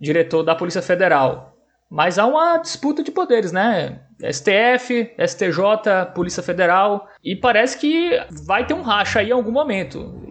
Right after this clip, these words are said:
Tem a Procuradoria-Geral da República também, né? É, o Augusto Aras aí, que deve engavetar tudo que for relacionado ao Bolsonaro.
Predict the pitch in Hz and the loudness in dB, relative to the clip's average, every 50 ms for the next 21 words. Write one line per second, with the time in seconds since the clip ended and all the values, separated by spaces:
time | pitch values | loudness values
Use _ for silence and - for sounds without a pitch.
0 | - - - - - 190 208 226 233 214 180 165 - 202 185 - 196 196 185 190 | -18 -20 -12 -4 0 2 2 4 4 4 2 2 0 -2 -2 0 0 0 0 0
1 | 185 180 185 165 180 170 165 165 165 156 160 165 165 - 214 254 277 262 269 185 | 0 0 0 2 2 2 2 2 2 2 0 0 0 -2 -2 0 0 0 0 0
2 | 170 170 147 135 156 202 240 226 196 214 240 233 - _ _ _ _ _ _ _ | 0 0 0 0 0 0 0 -2 -2 -4 -4 -6 -10 _ _ _ _ _ _ _
3 | - - 147 135 135 135 135 131 135 139 143 143 147 143 143 143 143 135 139 151 | -12 -6 -4 -2 -2 0 0 0 0 0 0 0 2 2 2 0 0 0 -4 -6
4 | 131 - 165 143 139 156 185 185 175 156 156 139 147 180 220 226 - - - 170 | -6 -4 -2 0 2 2 2 0 0 0 0 0 0 0 -2 -4 -6 -6 -6 -4
5 | 147 135 131 135 131 135 - - - - - - 156 160 165 165 165 160 170 165 | -4 -2 -2 -4 -6 -8 -10 -14 -16 -16 -6 -2 0 0 0 0 0 2 2 2
6 | 143 160 147 160 147 147 147 - 165 165 156 151 139 - 151 147 143 139 135 135 | 2 0 0 0 0 0 0 -2 -2 -2 -2 -4 -6 -4 -4 -2 -2 -2 -4 -4
7 | 160 160 151 151 156 147 - 165 151 143 147 147 147 143 147 151 147 - 196 202 | -2 0 2 2 2 0 -2 -2 -2 -2 0 0 0 0 -2 -4 -6 -6 -6 -4
8 | 196 190 208 233 247 254 262 254 | -2 0 2 2 2 2 0 -2